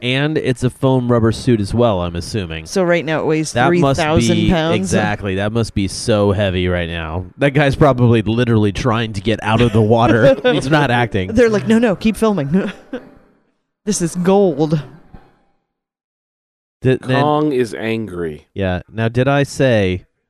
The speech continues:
Speaker 1: I don't know if I said this, so I should probably mention, just because I like to be thorough,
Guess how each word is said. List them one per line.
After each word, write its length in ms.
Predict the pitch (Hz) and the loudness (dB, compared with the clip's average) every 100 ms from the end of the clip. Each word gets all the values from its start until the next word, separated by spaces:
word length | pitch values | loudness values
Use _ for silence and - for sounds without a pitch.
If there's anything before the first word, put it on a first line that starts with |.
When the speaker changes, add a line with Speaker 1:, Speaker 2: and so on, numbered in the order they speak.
| - | -10
Speaker 1:
I 80 | 95 | -4
don't 220 | 110 110 | -2 0
know 120 | 101 | -2
if 120 | 92 | 0
I 80 | 95 | -4
said 240 | - 90 | -2 -4
this, 200 | - 87 | -4 -8
so 160 | - 90 | -6 -4
I 80 | 87 | -4
should 180 | - 90 | -6 -8
probably 420 | 101 101 95 95 | -4 -2 -2 -4
mention, 440 | 90 85 - 87 - _ _ _ _ _ | -6 -8 -10 -16 -20 _ _ _ _ _
just 320 | 110 123 151 - | -2 0 0 -2
because 480 | 127 120 107 101 92 | -2 0 -2 -2 -2
I 140 | 87 | -4
like 160 | 85 87 | -4 -6
to 80 | 90 | -2
be 140 | 95 | -4
thorough, 580 | - _ 113 95 90 | -4 _ 2 2 0